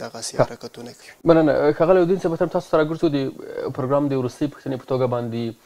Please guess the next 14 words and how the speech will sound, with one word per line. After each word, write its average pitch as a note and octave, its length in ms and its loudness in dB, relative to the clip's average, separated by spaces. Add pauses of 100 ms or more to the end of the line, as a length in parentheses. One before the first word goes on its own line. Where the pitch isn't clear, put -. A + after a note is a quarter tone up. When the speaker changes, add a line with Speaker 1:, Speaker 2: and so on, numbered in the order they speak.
(320)
Speaker 2:
آه، D#2+ 180 -6
ستاسو F3+ 260 -2
په - 80 -12
اند F3+ 120 -4
باندې، D#3 340 0 (280)
آه، F2+ 280 -4
حل C#3+ 140 -2
لاره D3+ 220 4
څه - 120 -8
ده؟ A2+ 220 -2
اسلامي C#3+ 280 -2
نړۍ C#3+ 240 -2
ته C#3 80 -6
څه D3 120 -12